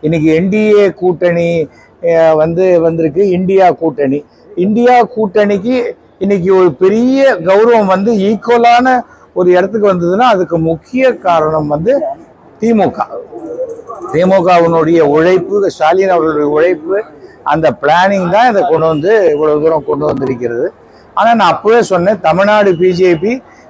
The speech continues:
அண்ணாமலை தலைமையில் ஒரு பூஜ்ஜியம் தான் அப்படின்னா அந்த பூஜ்ஜியம் நிரூபணமாயிருக்கு. அதே சமயத்தில் மோ-, மோடி அவர்கள் மூன்றாவது முறையாக இந்தியாவினுடைய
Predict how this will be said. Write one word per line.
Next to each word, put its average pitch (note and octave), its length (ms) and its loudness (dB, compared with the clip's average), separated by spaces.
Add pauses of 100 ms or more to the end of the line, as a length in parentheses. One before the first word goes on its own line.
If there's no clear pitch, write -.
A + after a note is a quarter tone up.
(100)
அண்ணாமலை F#3 640 0
தலைமையில் E3+ 640 0
ஒரு D#3+ 240 0 (100)
பூஜ்ஜியம் F3+ 580 0
தான் C#3+ 360 0
அப்படின்னா D#3 280 -2
அந்த G#3+ 280 0
பூஜ்ஜியம் G3 420 0
நிரூபணமாயிருக்கு. E3+ 800 0 (420)
அதே F#3+ 300 2
சமயத்தில் G3 500 -2
மோ-, G3 420 0 (200)
மோடி A3 360 2
அவர்கள் F3+ 400 2 (380)
மூன்றாவது A#3+ 760 2
முறையாக F3 600 2
இந்தியாவினுடைய E3+ 720 0